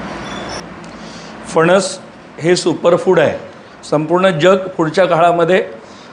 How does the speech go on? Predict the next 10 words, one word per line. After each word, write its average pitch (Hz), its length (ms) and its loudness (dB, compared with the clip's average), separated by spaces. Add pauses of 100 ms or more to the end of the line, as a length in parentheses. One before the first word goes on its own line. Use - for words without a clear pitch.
(240)
अ, 139 200 4 (100)
फणस, 156 340 2 (540)
अ, 123 340 0 (280)
म-, 139 80 -6 (560)
मटणाच्या 175 640 2
ऐवजी 160 420 2 (680)
म्हणजे 151 280 -2
त्या 180 320 2 (760)
युरोपियन्सना 190 760 2 (920)
नॉनव्हेजची 180 580 2